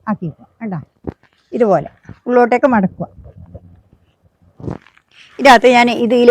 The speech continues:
വാരിയിട്ടെ, കണ്ടാ, ഇതുപോലെ നിറക്കുക. കണ്ടില്ലേ, ഇതേപോലെ നിറക്കുക. ഇത് മുളച്ചിട്ടാകുമ്പോ നമുക്ക്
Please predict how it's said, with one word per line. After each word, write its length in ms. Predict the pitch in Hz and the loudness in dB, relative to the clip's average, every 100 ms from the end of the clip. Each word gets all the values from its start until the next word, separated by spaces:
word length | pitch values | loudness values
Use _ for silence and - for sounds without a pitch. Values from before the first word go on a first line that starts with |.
| 214 | 6
വാരിയിട്ടെ, 480 | 196 180 165 - 214 - _ | 6 6 2 4 2 2 _
കണ്ടാ, 200 | - 202 156 - _ _ _ _ _ - | -4 -2 -2 -6 _ _ _ _ _ 0
ഇതുപോലെ 500 | 294 247 208 196 220 339 - _ - | 2 4 4 6 4 2 -2 _ -4
നിറക്കുക. 320 | 208 190 - - - - | -2 -2 -6 -12 -16 -8
കണ്ടില്ലേ, 300 | 214 185 143 _ _ _ _ _ _ _ _ _ - | -2 -2 -4 _ _ _ _ _ _ _ _ _ -4
ഇതേപോലെ 320 | 208 185 180 165 | 0 0 -2 -4
നിറക്കുക. 360 | 160 - - - _ _ _ _ _ _ - - | -8 -12 -18 -20 _ _ _ _ _ _ -20 -8
ഇത് 100 | 240 262 226 | -2 -2 0
മുളച്ചിട്ടാകുമ്പോ 640 | 226 220 - 262 240 214 254 427 _ _ _ _ _ _ _ - | 0 0 0 2 4 4 2 0 _ _ _ _ _ _ _ -4
നമുക്ക് 240 | 240 247 | -2 0